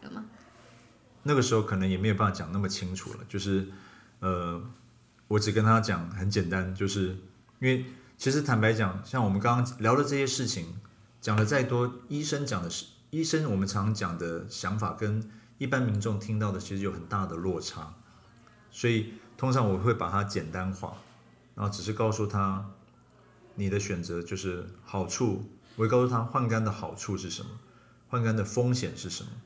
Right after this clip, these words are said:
Speaker 2: 那我也很明白跟他讲好处大于风险，那剩下就是他的决定。对，通常一般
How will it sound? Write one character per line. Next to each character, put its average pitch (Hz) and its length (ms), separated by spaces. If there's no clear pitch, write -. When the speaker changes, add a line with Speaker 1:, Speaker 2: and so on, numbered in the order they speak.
Speaker 2:
那 101 200
我 98 120
也 104 60
很 98 180
明 98 200
白 95 100
跟 98 80
他 98 80
讲 87 220
好 87 240
处 104 260
大 98 240
于 87 100
风 87 300
险， - 180
那 101 80
剩 110 200
下 104 140
就 92 140
是 87 120
他 92 160
的 87 140
决 - 200
定。 - 260
对， - 120
通 135 160
常 139 80
一 135 60
般 127 340